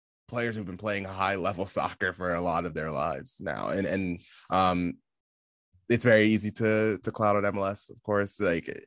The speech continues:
but they've done a great job with just developing, uh, or furthering development of players. It's, it's not perfect, but it's getting, it's gotten a lot better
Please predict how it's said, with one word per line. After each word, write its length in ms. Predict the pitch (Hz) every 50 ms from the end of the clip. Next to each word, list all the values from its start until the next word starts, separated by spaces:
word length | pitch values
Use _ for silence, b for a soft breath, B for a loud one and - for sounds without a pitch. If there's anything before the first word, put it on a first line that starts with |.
| _ B B B B B B
but 240 | 113 104 95 - - _ - _ _ _ _ _ _ _ _ _ _ _ _ _ _ _ _ _ _ _ -
they've 160 | 123 120 104
done 140 | 117 110 107
a 40 | 98
great 300 | 78 95 92 92 80 -
job 340 | - 82 80 80 78 76 -
with 200 | 82 80 73 - _ _ _ _ - _ _ _ _ _ _ -
just 240 | 101 87 - -
developing, 640 | - 101 76 85 85 85 80 - - 71 71 73 69 - _ _ _ - - - - _ _ _ - -
uh, 160 | 92 98 - -
or 260 | 101 107 104 98 - - _ _ _ _ _ _ _ _ - - - - - _ _ _ _ _ _ _ _ -
furthering 420 | 160 156 151 131 117 104 98 95
development 540 | 92 80 - 80 76 60 55 69 67 - - -
of 140 | - -
players. 300 | - 78 67 69 76 -
It's, 260 | - 82 78 - - -
it's 180 | - - -
not 220 | 117 113 110 - -
perfect, 440 | 104 92 85 - - 120 123 - - 113
but 260 | - 95 87 85 - - - _ _ _ _ _ _ _ -
it's 200 | 95 98 - -
getting, 460 | - 101 101 98 95 92 90 87 - - -
it's 100 | - -
gotten 240 | - 117 113 98 -
a 60 | 85
lot 300 | 92 92 82 80 80 -
better 360 | - 82 82 80 80 78 80